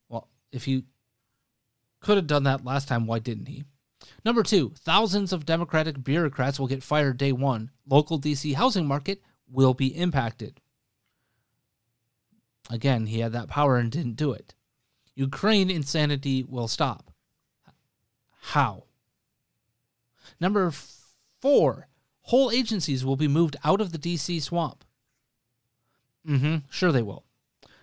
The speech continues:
Number five, the Department of Education eliminated completely. Again, how? <clears throat>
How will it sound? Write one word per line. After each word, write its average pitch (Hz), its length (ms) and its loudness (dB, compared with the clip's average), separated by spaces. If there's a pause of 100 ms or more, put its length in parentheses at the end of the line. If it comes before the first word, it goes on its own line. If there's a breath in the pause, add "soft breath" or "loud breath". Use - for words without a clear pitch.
(100)
Number 185 220 2
five, 139 480 0
the 143 120 -2
Department 170 460 0
of 165 100 -2
Education 160 500 -4
eliminated 160 800 -2
completely. 143 720 -4 (720)
Again, 139 460 -2 (1200)
how? 131 380 -2 (1700)
<clears throat> 156 340 2